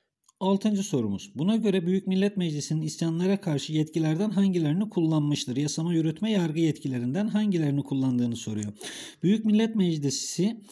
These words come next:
kendisine karşı çıkan isyanları bastırmak ve otoritesini sağlamak için aldığı önlemlerden bazıları şunlardır.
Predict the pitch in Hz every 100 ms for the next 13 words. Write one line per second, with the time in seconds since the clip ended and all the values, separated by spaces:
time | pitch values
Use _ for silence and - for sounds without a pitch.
0 | - - _ 156 156 165 208 226 214 185
1 | 175 156 - 147 165 - 165 165 175 170
2 | 160 - 180 208 160 143 139 160 160 170
3 | 165 175 165 151 143 156 185 220 - 160
4 | - 170 151 139 143 175 156 147 143 143
5 | 147 208 185 151 127 208 208 - 151 123
6 | 98